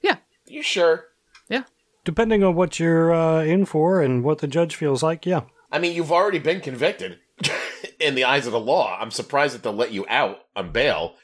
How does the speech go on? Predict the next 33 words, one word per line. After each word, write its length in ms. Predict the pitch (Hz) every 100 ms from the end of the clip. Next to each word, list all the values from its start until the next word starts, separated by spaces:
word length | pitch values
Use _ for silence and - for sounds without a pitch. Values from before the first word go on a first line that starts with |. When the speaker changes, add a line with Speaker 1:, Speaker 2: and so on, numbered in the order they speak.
| _
Speaker 2:
during 240 | - 107 101
an 60 |
appeal. 540 | 82 - 151 127 80 - _ _ _ -
I 100 | 113
assumed, 320 | 120 147 123
Speaker 1:
Yeah. 260 | 104 214 156
Speaker 2:
at, 100 | 120
at 60 |
least 240 | 165 156 - - _
most 340 | 110 180 262 190
movies 300 | 233 220 170
I 100 | 160
watch 400 | 156 180 185 131
on 140 | 143
the 80 | 139
appeal, 340 | 135 - 185
you're 320 | 131 143 240 156
in 220 | 196 175
jail 300 | 131 127 107
still, 460 | - 160 - - - _
<laughs> 100 | 131
waiting 320 | 143 143 135
to, 80 | 120
Speaker 1:
So 180 | 226
Speaker 2:
waiting 300 | 226 226 196
on 140 | 107 185
that. 240 | 170 160 _ _ _
Speaker 1:
So 280 | - 214 190
let 180 | 185 196
me, 60 | 202
uh, 260 | 185 180
so, 460 | 180 - 190 180 175
uh, 340 | - 175 170